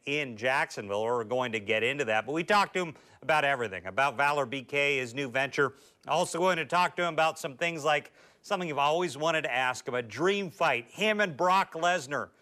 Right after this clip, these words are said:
Who walks away from that one? You'll want to hear what he has to say. We talked about his time going into W W F and eventually W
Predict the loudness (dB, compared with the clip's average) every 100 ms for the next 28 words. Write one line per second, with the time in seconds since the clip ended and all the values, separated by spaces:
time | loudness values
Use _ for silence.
0 | -20 _ -6 -2 2 2 2 -4 -2 0
1 | 0 -6 -12 -4 -2 -2 -6 -6 -4 -4
2 | -4 -4 -2 -2 -2 0 0 -2 -12 -4
3 | 0 2 0 -6 -16 -6 0 2 2 2
4 | 0 0 0 0 0 0 0 0 -4 0
5 | -2 -2 -2 -2 -2 0 2 2 0 -6
6 | -10 -10 -10 -10 -8 -10